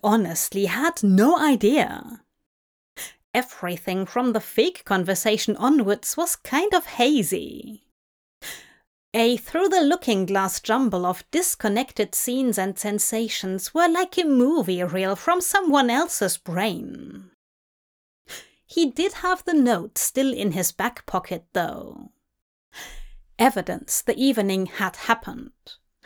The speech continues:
That Aziraphale liked him and had been in his bed, even if nothing memorable had happened.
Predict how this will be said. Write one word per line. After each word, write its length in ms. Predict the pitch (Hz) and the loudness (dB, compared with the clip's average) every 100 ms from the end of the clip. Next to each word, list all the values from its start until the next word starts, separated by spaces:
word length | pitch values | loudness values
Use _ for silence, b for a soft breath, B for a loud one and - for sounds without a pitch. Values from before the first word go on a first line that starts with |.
| B B | B B
That 160 | 285 285 | 0 2
Aziraphale 920 | 285 254 254 294 214 214 214 226 233 | 0 0 0 0 4 2 2 2 2
liked 540 | 214 214 226 233 - | 2 2 0 -4 -12
him 240 | - 185 190 | -4 -2 2
and 180 | 269 | 2
had 340 | 277 311 392 - | 2 2 2 0
been 160 | 311 285 | 0 4
in 140 | 294 | 4
his 260 | 254 277 - | 4 4 0
bed, 440 | - 233 190 185 - b - | -2 0 0 -2 -8 b -6
even 480 | 254 285 254 190 190 | 0 2 2 0 -2
if 180 | 294 - | -2 2
nothing 480 | 214 330 311 240 180 | 2 2 2 2 2
memorable 640 | 208 240 175 185 175 185 | 2 2 0 -2 -4 -4
had 240 | 165 190 - | 0 -2 2
happened. 920 | 220 226 - - - - 226 - | 0 0 -6 -8 -14 -16 -20 -20